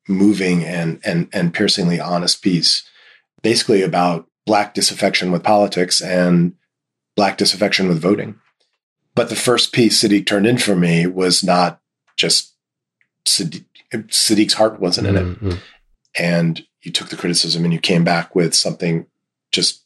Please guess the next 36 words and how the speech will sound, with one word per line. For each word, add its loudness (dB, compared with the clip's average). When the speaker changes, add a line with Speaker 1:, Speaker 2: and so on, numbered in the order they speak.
Speaker 1:
stratospheric. 0
But 0
here 2
you 4
are, 2
you're, 0
you're 2
in 0
a -2
period 2
of 0
composition -2
that 0
has -2
taken -2
years 2
and 2
years. 2
You're -10
capable 0
of -8
fast -4
writing. -4
What 4
are 4
the 4
virtues 2
and -2
frustrations -2
about -4
slow 0
Speaker 2:
Mm. 2
Speaker 1:
writing? -2
Speaker 2:
I 2
think 2
sometimes 4